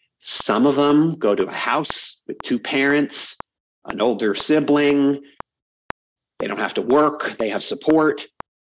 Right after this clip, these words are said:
While other kids go home to an apartment with a single parent who has two jobs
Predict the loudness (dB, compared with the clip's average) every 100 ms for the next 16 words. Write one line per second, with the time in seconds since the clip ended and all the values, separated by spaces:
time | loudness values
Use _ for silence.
0 | -8 -2 0 2 0 0 -2 -2 -2 -4
1 | 0 0 0 -2 -2 0 0 0 -4 -8
2 | -2 0 2 -2 -4 -8 -2 0 2 0
3 | -4 -2 0 0 -2 -6 -4 -2 -4 -6
4 | 2 2 4 4 4 2 0 -2 -6